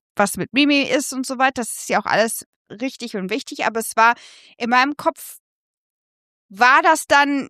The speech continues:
wo ich dachte, ja gut, kann man machen,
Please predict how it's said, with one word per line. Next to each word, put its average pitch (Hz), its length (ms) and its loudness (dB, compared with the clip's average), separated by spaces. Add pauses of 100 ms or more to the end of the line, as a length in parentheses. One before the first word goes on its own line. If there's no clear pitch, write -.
wo 240 180 -8
ich 285 140 -2
dachte, 254 360 0
ja 240 360 -4
gut, 269 880 -2 (720)
kann 240 340 2
man 277 240 2
machen, 277 880 -6